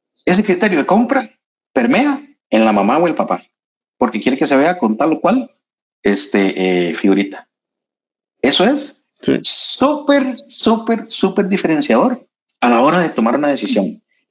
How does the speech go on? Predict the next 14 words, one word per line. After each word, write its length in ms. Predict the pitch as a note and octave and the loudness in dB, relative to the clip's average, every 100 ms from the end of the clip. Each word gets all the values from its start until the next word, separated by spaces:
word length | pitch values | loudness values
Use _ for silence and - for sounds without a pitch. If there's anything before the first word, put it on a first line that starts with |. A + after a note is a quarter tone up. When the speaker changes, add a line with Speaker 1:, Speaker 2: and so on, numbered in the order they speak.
| _ | _
Speaker 1:
Esos 200 | F3 F#3 | -2 0
son 100 | F#3 | 2
los 100 | F3+ | 0
pequeños 320 | F3 A2+ B2+ | 0 0 0
detalles, 380 | D#3+ F3 E3+ G#3+ | 0 0 0 0
por 120 | - | 0
ejemplo, 400 | G3 F#3+ G3 B3 - _ _ _ _ _ - - | 0 0 0 -4 -6 _ _ _ _ _ -14 -4
que 80 | - | 0
hay 100 | G2 | 0
que 100 | A#2 | 0
definir 560 | A2+ - A2+ E3 - - _ _ - | -2 0 0 0 -6 -20 _ _ -2
en 280 | G#2+ G#2+ | 0 0
tu 680 | - G#2 G#2 G2+ G2 F#2+ F2+ | 2 2 4 2 2 2 0
producto, 540 | F#2+ G2+ A#2+ A2 F3+ | 0 2 0 0 -2